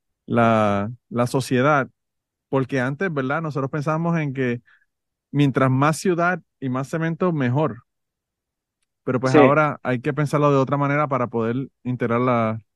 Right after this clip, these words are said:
Speaker 1: las dos cosas y que, y pues, ¿verdad? Tratar de, de, de manejar esta cuestión del calor. Porque ya nos dijeron este año miles de meteorólogos y, y, y, ¿verdad? Personas que trabajan con, con el clima.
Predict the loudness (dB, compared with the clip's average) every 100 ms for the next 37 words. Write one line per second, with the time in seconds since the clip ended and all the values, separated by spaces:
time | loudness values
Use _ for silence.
0 | _ -8 -6 -4 -4 -2 0 0 -2 -4
1 | -4 -8 _ _ _ _ _ _ _ _
2 | _ _ -8 -6 -4 -6 -6 -2 -2 -2
3 | -4 -2 0 2 2 4 4 2 0 -2
4 | 0 0 0 -2 -4 -6 -4 -2 -2 -2
5 | -2 -4 -8 -20 -20 -14 -4 -2 4 2
6 | 2 _ _ _ _ _ _ _ _ _
7 | _ -2 4 6 6 4 4 4 4 0
8 | -2 _ _ -4 -2 2 4 4 4 2
9 | -2 -4 -2 2 4 2 2 0 0 0
10 | 0 0 -2 -2 -2 -2 -4 -6 -6 -2
11 | 0 0 0 -2 -4 -2 0 0 0 -2
12 | -2 -2 0 2 2 2 0 -2 -2 -4
13 | -4 -4 0 0 0 -2